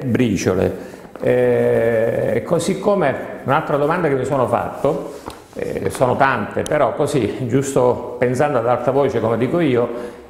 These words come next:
eh, il governo sta emanando parecchi decreti leggi, di cui uno mi fa un po' sorridere, quello quando hanno detto che ogni famiglia, le utenze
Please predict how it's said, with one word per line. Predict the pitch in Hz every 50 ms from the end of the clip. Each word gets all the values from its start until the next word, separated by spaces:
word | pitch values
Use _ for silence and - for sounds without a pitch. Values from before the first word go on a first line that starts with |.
| - - -
eh, | - - -
il | - 175 175
governo | 175 196 190 196 190 185 175 170 151 135
sta | - - 156 147
emanando | 151 151 156 156 151 139 120 120 127 127 123 127 120 104 -
parecchi | - 127 123 123 120 117 - - 127
decreti | 113 117 113 113 110 95 107
leggi, | 107 123 127 107 98 - - - - - - - - - - - - - _
di | - 220
cui | - - 262 180
uno | 156 160 151
mi | 135 131 127
fa | 123 - - 131
un | 131 120 -
po' | - 143 135 131 135
sorridere, | 131 - - 135 117 113 120 135 123 117 107 107 113 113 107 104 - - - - - - - -
quello | - 165 156 156 135
quando | 135 135 143 131 120 -
hanno | - - - 143 151 156
detto | 165 156 127 131 - - - - 151 156 156 156 - - - - - - -
che | - 135
ogni | 143 143 143 139 135
famiglia, | - - 160 151 131 127 131 127 127 131 135 127 127 127 - 117
le | 123 139
utenze | 143 143 143 156 147 139 139 139 135 - - - 156 139 139 139 - - - -